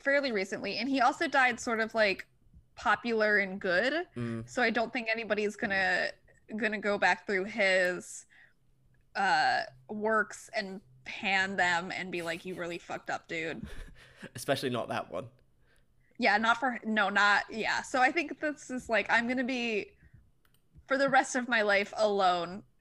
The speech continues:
Speaker 1: in how much I don't like The Graduate.
Speaker 2: No, I think, I think it's gonna come round to that eventually. I,
Speaker 1: I don't
Speaker 2: I have a feeling.
Speaker 1: There's so many people spent, I mean, there's so many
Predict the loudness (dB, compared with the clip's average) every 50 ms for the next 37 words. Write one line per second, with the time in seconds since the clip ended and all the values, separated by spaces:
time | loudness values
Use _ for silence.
0 | -8 -6 -4 0 0 0 2 2 0 -2 0 0 0 0 0 -2 -4 -4 -4 -6
1 | -6 -4 -4 -6 -2 0 2 2 2 2 0 2 4 4 4 4 4 6 6 8
2 | 8 8 8 6 4 2 -2 -2 -2 -2 -2 0 0 0 0 -2 -4 -4 -4 -4
3 | -4 -4 -4 -4 -4 -4 -4 -6 -6 -6 -4 -2 -2 -2 -2 -4 -8 _ -4 -2
4 | -2 -2 -4 -4 -6 -4 -4 -6 -6 -10 _ _ _ _ _ _ _ _ _ _
5 | _ _ _ _ 0 0 0 0 -4 -10 -10 -10 -10 -12 -10 -10 -10 -12 -14 -16
6 | -18 -20 -20 -8 -4 0 0 2 2 0 0 -2 -4 -4 -4 -4 -6 -8 -8 -4
7 | 0 0 0 0 0 0 0 0 0 0 0 0 0 -2 -2 -6 -8 -14 -14 -6
8 | -4 -2 -2 -2 -4 -2 2 2 2 4 2 0 0 0 0 -2 -2 -2 -2 -2
9 | -2 -2 -2 -2 -4 -4 -2 -2 -4 -4 -6 -6